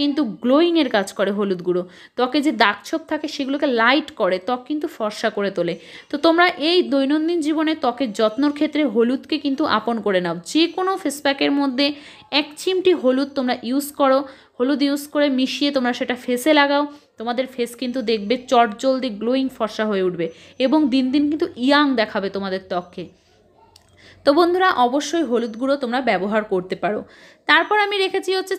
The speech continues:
ছেলে মেয়ে সবাই হলুদ গুঁড়ো ইউজ করতে পারে স্কিন ফর্সার জন্য। তারপর দেখো ভিটামিন সি মানে লেবু। ভিটামিন সি বন্ধুরা আমাদের ত্বকের গ্লোয়িংয়ের জন্য আর দাগছোপ ফেড করার জন্য মানে তোলার জন্য নাম্বার ওয়ান বলা হয়। ভীষণ ভালো, স্কিনকে চকচকে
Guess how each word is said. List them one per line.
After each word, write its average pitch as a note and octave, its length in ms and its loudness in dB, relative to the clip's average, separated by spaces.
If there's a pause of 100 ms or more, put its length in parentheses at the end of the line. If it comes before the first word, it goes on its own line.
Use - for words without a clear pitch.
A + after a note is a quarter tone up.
ছেলে F4 360 0
মেয়ে F#4+ 140 -2 (100)
সবাই D#4 320 4
হলুদ D4 260 0
গুঁড়ো D4 180 0
ইউজ C#4+ 220 -6
করতে C#4+ 280 -4
পারে D4+ 140 0 (220)
স্কিন E4+ 260 -6 (100)
ফর্সার G3 460 -4
জন্য। F#3 200 -6 (560)
তারপর D#4+ 340 2
দেখো G4+ 160 0 (100)
ভিটামিন F#4 400 0 (120)
সি E4 140 0 (160)
মানে C#4 160 0 (100)
লেবু। B3+ 260 0 (440)
ভিটামিন F4+ 420 2 (100)
সি E4 120 2 (120)
বন্ধুরা F4 400 2
আমাদের C#4 240 0 (120)
ত্বকের C4+ 320 0 (200)
গ্লোয়িংয়ের F#4 640 2
জন্য A#3+ 160 0 (240)
আর B3 80 4 (160)
দাগছোপ A#3+ 420 0 (120)
ফেড C#4+ 200 0 (100)
করার C#4 240 2
জন্য A3 120 -4 (100)
মানে A#3+ 100 -2 (120)
তোলার C4+ 380 2
জন্য G#3+ 140 -2 (140)
নাম্বার B3 220 0 (140)
ওয়ান A#3+ 180 0 (100)
বলা F#3 200 2
হয়। E3+ 140 -2 (480)
ভীষণ D4+ 460 4 (120)
ভালো, A#3 180 2 (140)
স্কিনকে C#4 380 -4 (120)
চকচকে C#4 420 2